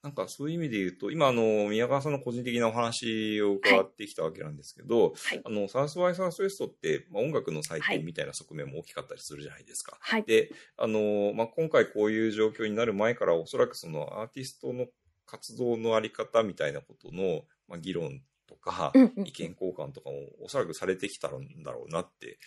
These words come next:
Speaker 2: はい。
Speaker 1: あの、思うんですね。なので、えっと、もし、お二人の中でもそういった今までされてきた、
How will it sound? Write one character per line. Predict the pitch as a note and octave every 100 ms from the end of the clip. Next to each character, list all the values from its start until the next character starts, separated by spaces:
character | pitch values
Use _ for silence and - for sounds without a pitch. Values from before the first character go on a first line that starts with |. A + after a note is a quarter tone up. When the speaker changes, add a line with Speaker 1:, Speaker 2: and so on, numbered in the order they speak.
| -
Speaker 2:
は | -
い。 | G#3 -
Speaker 1:
あ | -
の、 | C#3+ C#3+ - _ _
思 | - D2+
う |
ん | C#2+
で | C2+
す | -
ね。 | D2+ F#2+ - _ -
な |
の | G2 F2
で、 | F2+ E2 D#2 - - _ _ _
え | -
っ | -
と、 | - F#2 F2+ G2
も | E3+
し、 | E3 D3 G2+ E2 - _ -
お | -
二 | - F3 F3+
人 |
の | B2
中 | G2+ - D#2
で |
も | D#2+ E2+
そ | - A#2
う |
い | B2+
っ | - -
た | B2 A#2 -
今 | B2
ま | C3+
で | A#2 E2+ D2
さ | - F#2
れ | F2+
て | F2+
き |
た、 | -